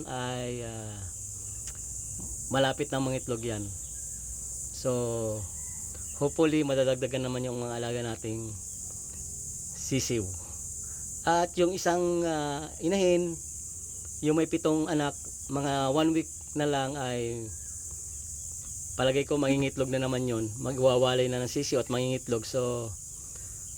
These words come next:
ah, parami na ng parami yung ating mga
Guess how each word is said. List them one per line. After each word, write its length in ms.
ah, 880
parami 320
na 160
ng 60
parami 340
yung 120
ating 480
mga 440